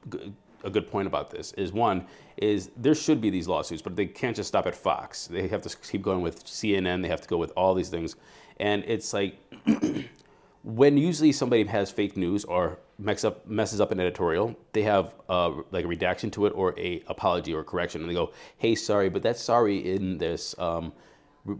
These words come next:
correction is always buried, like, in the back page or on the bottom of a column or whatever." He's like, "Look, if you're gonna give two weeks to election fraud or something like that, or any kind of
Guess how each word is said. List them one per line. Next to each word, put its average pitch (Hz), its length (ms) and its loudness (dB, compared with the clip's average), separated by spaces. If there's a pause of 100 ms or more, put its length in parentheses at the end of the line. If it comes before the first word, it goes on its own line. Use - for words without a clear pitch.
(140)
correction 127 420 2
is 92 100 0
always 95 220 2
buried, 95 300 2
like, 85 380 -2
in 90 100 -6
the 87 60 -4
back 87 280 0
page 87 440 -2
or - 80 -4
on 82 220 0
the 78 100 -2
bottom 87 300 2
of 85 120 -2
a 85 60 -4
column 82 500 2
or 85 60 -2
whatever." 82 360 0 (280)
He's 120 140 2
like, 104 140 2
"Look, 110 240 0
if - 240 -8
you're 165 120 2
gonna 185 180 2
give 92 400 0 (160)
two - 220 -2
weeks 120 380 -2
to 92 380 2 (480)
election 98 380 0
fraud 71 520 0
or 98 200 0
something 107 300 -4
like 90 160 -2
that, - 360 2 (360)
or 101 240 -2
any 165 160 2
kind 123 180 -2
of 101 120 -2